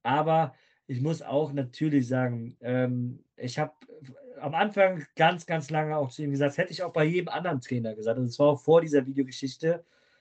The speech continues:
ähm, dass man ihm wirklich so eine Art Welpenschutz geben musste. Er hatte einen unfertigen Kader, den er wirklich von Anfang an zugesichert bekommen hat.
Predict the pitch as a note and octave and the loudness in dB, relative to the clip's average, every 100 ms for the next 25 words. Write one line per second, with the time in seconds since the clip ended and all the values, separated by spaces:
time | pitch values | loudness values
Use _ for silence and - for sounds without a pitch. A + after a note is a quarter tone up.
0 | _ D3 C#3+ C#3+ C#3+ C3+ C#3 C3+ D3 D3+ | _ 6 8 8 4 -2 0 0 0 -2
1 | D3 C#3+ D#3 - C#3+ D#3+ E3 C3 - D3 | -2 -2 -4 -6 0 0 0 -4 4 6
2 | C#3+ D3 C#3+ C#3+ C3+ D3 F3 F3 D3+ E3 | 6 4 0 -2 4 6 6 2 -6 -8
3 | - D#3+ D3 C#3+ D#3 G3+ - G3 G3 G3+ | -8 -4 0 2 2 0 -2 -2 0 -2
4 | - - _ C3 D3+ E3 D#3 D3+ F#3+ G3+ | -8 -20 _ 2 2 2 -4 -2 -2 0
5 | G#3+ G#3 - E3+ E3 D3 C3+ D3+ D#3+ G3 | -2 -4 0 0 2 -2 0 2 2 2
6 | G#3 A#3+ - D3+ D3+ C3+ E3 F3+ G3 F#3+ | 0 -2 -2 2 2 2 2 0 -2 -2
7 | - - - B2+ F3+ - F3 D#3+ - F#3 | -4 -8 -4 -4 -4 -4 -4 -4 -6 -6
8 | F#3+ E3+ F#3 E3 E3+ E3 E3 | -6 -4 -4 -2 0 2 2